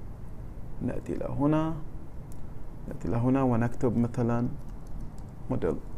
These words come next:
أو، أو regression model، ونضغط على سيف. بعد ذلك نستطيع أن نأتي إلى هنا، نرى النتائج عندنا كلها قد ظهرت.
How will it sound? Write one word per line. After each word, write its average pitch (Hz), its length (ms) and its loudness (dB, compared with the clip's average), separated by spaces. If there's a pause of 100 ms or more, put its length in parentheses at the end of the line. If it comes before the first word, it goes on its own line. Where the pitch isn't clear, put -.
(120)
أو، 117 220 4 (2000)
أو - 200 2 (440)
regression 127 500 4 (1700)
model، 117 260 2 (1400)
ونضغط 123 460 4
على 110 220 2
سيف. - 400 -2 (1900)
بعد 180 280 8
ذلك 165 420 8
نستطيع 143 640 6
أن 127 60 6
نأتي 123 380 4
إلى 113 100 4
هنا، 147 400 4 (380)
نرى 123 200 6
النتائج 117 600 4
عندنا 147 380 6
كلها 151 520 6
قد 143 240 2
ظهرت. 151 340 4